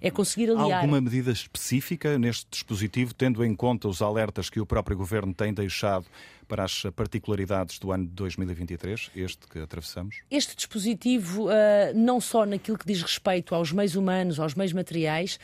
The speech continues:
Speaker 1: nós fizemos um esforço grande de incluir ne-, no planeamento e na preparação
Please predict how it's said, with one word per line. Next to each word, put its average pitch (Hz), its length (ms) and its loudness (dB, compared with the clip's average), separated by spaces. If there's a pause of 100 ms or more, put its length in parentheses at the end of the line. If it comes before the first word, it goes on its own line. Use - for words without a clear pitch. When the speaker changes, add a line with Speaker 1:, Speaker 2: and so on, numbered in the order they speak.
(360)
Speaker 1:
nós 208 320 2
fizemos 202 480 0
um 202 60 0
esforço - 480 -4
grande 180 360 0
de 170 100 0
incluir 208 540 2
ne-, 190 280 0
no 180 160 -2
planeamento 202 560 0
e 185 40 0
na 185 120 0
preparação 185 720 -2